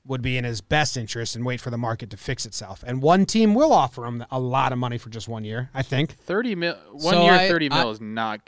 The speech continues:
Speaker 2: Mookie Betts would not sign a one-year, thirty million dollar deal. I know it sounds preposterous to say that, but th-, that, that number
Speaker 3: No, I
Speaker 2: better
Speaker 3: think
Speaker 2: be,
Speaker 3: it'd have to be, like,
Speaker 2: like, forty.
Speaker 3: thirty,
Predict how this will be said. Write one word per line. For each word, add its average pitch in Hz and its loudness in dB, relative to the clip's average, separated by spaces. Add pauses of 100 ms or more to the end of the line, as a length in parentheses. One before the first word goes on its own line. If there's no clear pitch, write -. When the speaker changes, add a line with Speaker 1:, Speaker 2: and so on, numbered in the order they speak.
(140)
Speaker 2:
Mookie 131 -8
Betts 117 -6
would 104 -12
not 104 -12
sign 101 -12
a 95 -14
one-year, 87 -20
thirty - -18
million - -20
dollar - -20 (160)
deal. 87 -16
I 117 -8
know 143 0
it 131 -2
sounds 127 -4 (140)
preposterous 120 -6
to 113 -14
say 110 -8
that, 127 -8
but 95 -10 (1000)
th-, 131 -14
that, 135 -6
that 151 -2
number 151 0
Speaker 3:
No, 139 0
I 143 2
Speaker 2:
better 143 2
Speaker 3:
think 175 0
Speaker 2:
be, 151 -4
Speaker 3:
it'd 160 0
have 170 -2
to 151 -6
be, 147 0
like, 139 0
Speaker 2:
like, 131 -8
forty. 107 -8 (600)
Speaker 3:
thirty, 143 -2